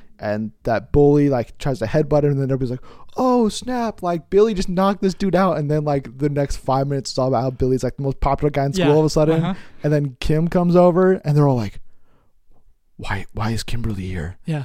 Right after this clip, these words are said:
Speaker 1: And, like, then she's like, "Uh, Billy, we need to talk." He's like, "Uh,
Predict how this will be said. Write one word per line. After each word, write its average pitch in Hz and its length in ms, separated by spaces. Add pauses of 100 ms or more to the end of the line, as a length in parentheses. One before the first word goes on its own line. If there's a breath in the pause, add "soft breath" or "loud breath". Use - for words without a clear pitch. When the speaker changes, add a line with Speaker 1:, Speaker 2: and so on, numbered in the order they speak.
(240)
Speaker 1:
And, 127 160
like, 117 300 (140)
then 139 140
she's 135 120
like, 120 180 (300 soft breath)
"Uh, 104 360 (260)
Billy, 151 180
we 139 80
need 147 100
to 127 80
talk." - 460 (180 soft breath)
He's 123 120
like, 117 160
"Uh, 135 260